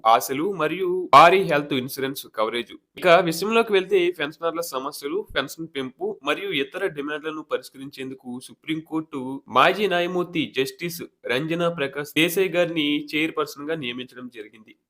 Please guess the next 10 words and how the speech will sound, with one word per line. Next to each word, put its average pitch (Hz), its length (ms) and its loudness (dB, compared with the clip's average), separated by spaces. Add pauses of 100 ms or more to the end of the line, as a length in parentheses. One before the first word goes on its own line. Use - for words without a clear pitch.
(340)
ఒక 117 200 4 (160)
అనుభవజ్ఞులైన 185 840 0
మాజీ 147 380 -2
జడ్జి 135 360 -6
నేతృత్వంలోని 123 680 -14
కమిటీ 117 380 -10
ఉండటం 113 360 -12
వల్ల 110 200 -6 (160)
పెన్షనర్ల 156 440 -6
సమస్యలపై 127 640 -8